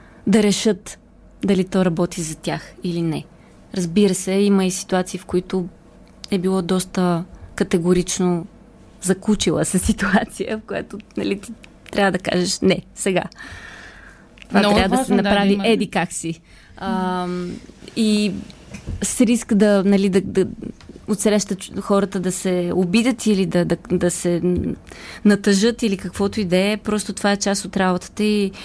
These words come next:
Speaker 1: аз смятам, че, ам, колкото и да, да са млади, колкото и да са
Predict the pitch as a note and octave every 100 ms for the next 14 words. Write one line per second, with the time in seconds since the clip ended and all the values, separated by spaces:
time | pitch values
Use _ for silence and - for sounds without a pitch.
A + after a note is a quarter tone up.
0 | - - - G3+ G3+ G3+ G3+ G3+ G3+ G3
1 | F#3 F3+ - - - G3+ F#3+ F#3 F#3 F3+
2 | F3+ - - G#3+ G#3 - A3 G3 F#3+ E3+
3 | F3+ - F3+ F#3 G3+ G#3+ G3+ G3 - F3
4 | F3+ - F#3